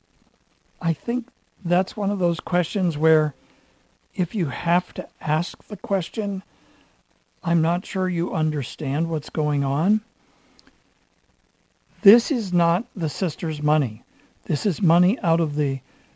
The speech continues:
property owned by the trust that presumably is supposed to be divided five ways.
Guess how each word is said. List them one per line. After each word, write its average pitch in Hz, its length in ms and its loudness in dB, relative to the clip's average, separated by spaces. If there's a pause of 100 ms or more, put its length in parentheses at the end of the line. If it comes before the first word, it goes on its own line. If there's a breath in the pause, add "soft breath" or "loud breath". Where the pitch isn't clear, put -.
(280 soft breath)
property 196 600 2
owned 170 300 4
by 151 160 2
the 139 120 -4
trust - 720 2 (420 soft breath)
that 185 180 2
presumably 185 760 2
is 165 100 -2
supposed 202 340 -6
to 208 60 -16
be 202 140 -6
divided 160 540 -2
five 151 720 -2
ways. 180 600 0